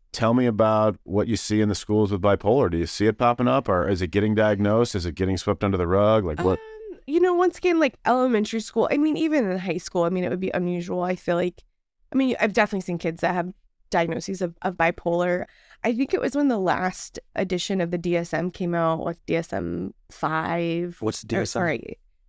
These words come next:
Speaker 2: the Diagnostic and Statistical Manual.
Speaker 3: Yeah.
Speaker 2: So it's the big, it's basically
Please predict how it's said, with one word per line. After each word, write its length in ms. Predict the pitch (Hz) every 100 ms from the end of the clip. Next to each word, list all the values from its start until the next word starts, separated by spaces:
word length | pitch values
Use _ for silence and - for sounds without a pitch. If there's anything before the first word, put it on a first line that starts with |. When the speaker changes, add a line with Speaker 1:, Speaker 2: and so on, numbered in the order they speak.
| -
Speaker 2:
the 120 | 208
Diagnostic 760 | 196 208 190 180 202 - 190 -
and 140 | 190
Statistical 460 | - - 165 - 175
Manual. 560 | 175 170 170 170 170 -
Speaker 3:
Yeah. 100 | 196
Speaker 2:
So 80 | 190
it's 240 | 165 170 -
the 400 | 202 - 202 190
big, 320 | 185 214 190 -
it's 140 | 208
basically 420 | - 220 226 208